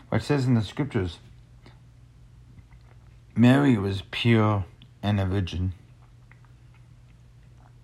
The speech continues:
Jesus, um, Heavenly Father knew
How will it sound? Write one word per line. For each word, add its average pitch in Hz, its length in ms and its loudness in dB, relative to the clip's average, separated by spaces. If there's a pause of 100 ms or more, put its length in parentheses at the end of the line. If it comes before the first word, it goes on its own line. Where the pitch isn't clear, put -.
(1200)
Jesus, 113 300 0 (260)
um, 98 360 2
Heavenly 135 280 0
Father 120 260 2
knew 104 680 2